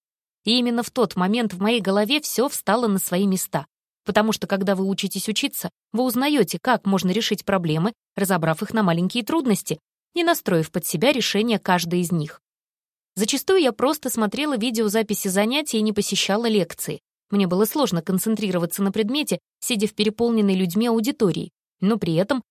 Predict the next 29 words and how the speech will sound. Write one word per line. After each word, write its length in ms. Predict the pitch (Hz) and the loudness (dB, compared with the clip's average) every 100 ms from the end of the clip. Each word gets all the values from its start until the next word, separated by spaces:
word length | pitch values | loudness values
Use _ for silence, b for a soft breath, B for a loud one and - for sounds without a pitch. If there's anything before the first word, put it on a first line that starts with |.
| _ | _
у 60 | 196 | 0
меня 200 | 190 185 | 0 0
всегда 460 | - 175 151 180 | -2 -6 0 0
были 160 | 247 226 | 2 0
хорошие 500 | - 175 175 - 175 | 2 2 2 0 -2
оценки. 540 | 170 - 160 151 - - _ _ _ | -2 -2 -2 -4 -12 -20 _ _ _
Можно 240 | 302 320 247 | 0 0 0
сказать, 340 | - 254 311 | -2 0 0
что 140 | - 220 | 0 0
я 120 | 220 | 0
взломала 520 | 208 180 190 165 175 | 0 2 2 2 0
свое 260 | 196 254 262 | 0 0 0
высшее 360 | 208 - 202 | 0 0 0
образование. 680 | 190 214 240 226 175 208 175 - _ _ _ _ _ | 0 0 2 2 2 0 0 -6 _ _ _ _ _
Я 140 | - 254 | -2 0
тогда 260 | 233 214 | 0 0
даже 240 | 214 226 214 | 2 0 0
представить 560 | 220 226 - 190 156 | -4 -4 0 0 0
себе 220 | - 180 190 | -4 0 0
не 100 | 175 | 2
могла, 320 | 180 208 302 | 0 2 0
что 180 | - 208 | 2 0
этими 340 | 220 - 180 | 0 0 -2
действиями 580 | 170 311 294 - 180 165 - _ | 0 -2 -2 -2 -2 -2 -6 _
закладываю 560 | 208 240 262 226 214 220 | -2 0 0 2 2 2
основу 380 | 220 254 302 | 0 -4 -4
для 160 | 240 226 | -2 -2
своего 360 | 220 214 220 247 | 0 2 2 0
будущего, 580 | 196 165 147 - 151 | -2 -2 0 -2 -4